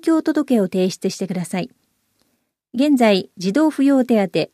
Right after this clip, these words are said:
特別児童扶養手当を受給している方、または支給が停止されている方は、現況届の提出が必要です。現況届の提出がないと、特別児童扶養手当は八月分以降、児童扶養手当は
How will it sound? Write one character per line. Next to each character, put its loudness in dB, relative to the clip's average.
特 0
別 0
児 -2
童 2
扶 -2
養 2
手 0
当 2
を 6
受 0
給 2
し -6
て 2
い 4
る -2
方、 -6
ま 0
た 4
は 4
支 -10
給 2
が 2
停 0
止 2
さ -4
れ 0
て 0
い 2
る 0
方 -2
は、 -2
現 0
況 0
届 0
の 0
提 0
出 -4
が -2
必 -8
要 -2
で -8
す。 -16
現 0
況 2
届 0
の 4
提 4
出 -2
が 2
な 4
い 2
と、 -2
特 -2
別 0
児 -2
童 2
扶 -4
養 2
手 0
当 -2
は -2
八 -2
月 0
分 6
以 2
降、 0
児 -2
童 4
扶 -2
養 2
手 2
当 -4
は -4